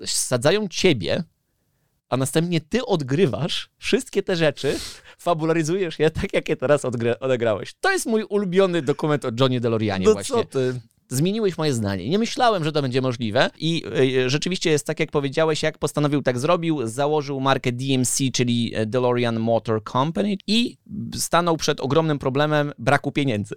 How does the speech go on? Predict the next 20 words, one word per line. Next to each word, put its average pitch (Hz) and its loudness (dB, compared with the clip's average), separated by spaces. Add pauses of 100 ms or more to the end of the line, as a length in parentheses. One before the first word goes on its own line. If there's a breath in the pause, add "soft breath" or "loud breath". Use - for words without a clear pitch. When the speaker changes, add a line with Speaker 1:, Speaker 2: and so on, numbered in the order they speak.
(100)
Speaker 1:
To 233 2
jest 185 0
właśnie 151 -2
też, - 0
e, 139 2
cudowność 151 0
tego, 139 0
w 131 0
jaki 139 -4
sposób 143 -2
on 135 0
działa. 139 0
Myślę, 165 -2
że 156 -2
to 156 2
czasami 160 0
mogło 147 2
być 139 -6
trochę 147 0
impulsywne 139 0